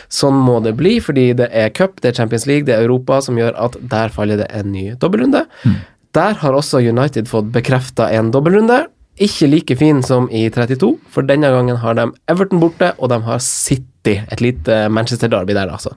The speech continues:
Speaker 2: Ja.
Speaker 1: Eh, det andre laget som har fått bekreftet, eh, runde i trettifem, er City. De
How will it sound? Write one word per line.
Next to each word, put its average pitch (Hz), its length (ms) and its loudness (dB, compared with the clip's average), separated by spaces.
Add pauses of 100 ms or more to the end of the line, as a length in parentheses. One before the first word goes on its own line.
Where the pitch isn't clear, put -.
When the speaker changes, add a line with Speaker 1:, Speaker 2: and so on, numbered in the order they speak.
(140)
Speaker 2:
Ja. - 160 -6 (680)
Speaker 1:
Eh, 143 360 0
det 147 180 0
andre 190 260 0
laget 170 400 0
som 139 160 -6
har 135 80 0
fått 131 400 -8 (140)
bekreftet, 165 720 -2 (280)
eh, 117 400 0
runde 131 280 2
i 120 80 0
trettifem, 135 420 -2
er 127 100 -6
City. 240 340 0 (420)
De 135 80 -2